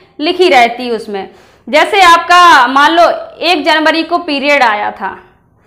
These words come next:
तो आपका उसके बाद आपको महीना नहीं आया क्योंकि आपको pregnancy हो गई है। तो वही जो ल-, ल-, last बार आपका महीना आया था, वही तारीख उसमें लिखी रहती है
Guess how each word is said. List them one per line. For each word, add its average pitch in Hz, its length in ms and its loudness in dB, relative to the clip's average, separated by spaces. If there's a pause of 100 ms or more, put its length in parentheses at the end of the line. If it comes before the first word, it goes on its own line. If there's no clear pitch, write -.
(500)
तो 330 60 0
आपका 359 680 4
उसके 359 340 -2
बाद 330 460 2
आपको 277 580 0
महीना 277 360 -2
नहीं 247 260 -4
आया 233 200 2
क्योंकि 277 360 -6
आपको 254 260 0
pregnancy 233 640 -4
हो 214 160 -8
गई 190 180 -12
है। 196 100 -14
तो 302 200 0
वही 269 420 0
जो 403 180 2
ल-, 277 220 -2
ल-, 247 240 -4
last 269 460 0
बार 359 140 4
आपका 320 280 2
महीना 294 340 -2
आया 254 200 2
था, 339 160 0
वही 277 340 -2
तारीख 285 360 0
उसमें 311 300 0
लिखी 302 300 -4
रहती 254 380 -2
है - 440 -4